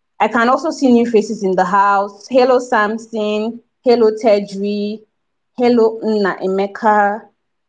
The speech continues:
Nolebo, Gia, um, and Josh. You guys are welcome. Thank you guys so much for joining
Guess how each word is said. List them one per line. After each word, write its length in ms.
Nolebo, 1000
Gia, 680
um, 840
and 340
Josh. 560
You 120
guys 220
are 100
welcome. 460
Thank 220
you 80
guys 220
so 100
much 240
for 280
joining 560